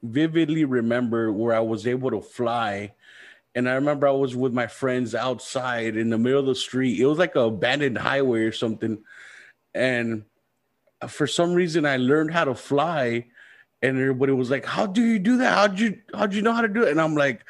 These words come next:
"This is how you do it." And I would, like, run and jump and I would fly.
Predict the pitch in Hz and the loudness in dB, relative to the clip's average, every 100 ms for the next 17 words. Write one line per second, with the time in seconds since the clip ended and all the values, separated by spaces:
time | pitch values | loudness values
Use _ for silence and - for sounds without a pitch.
0 | - - 196 208 220 208 226 208 196 226 | -20 -6 -2 0 0 0 0 0 0 2
1 | 269 147 139 156 165 151 131 107 127 156 | 2 4 4 4 4 4 2 2 4 8
2 | 196 190 180 139 135 104 160 175 170 147 | 8 8 6 2 0 2 4 4 4 4
3 | 139 127 - 156 139 180 196 | 6 4 2 2 4 4 2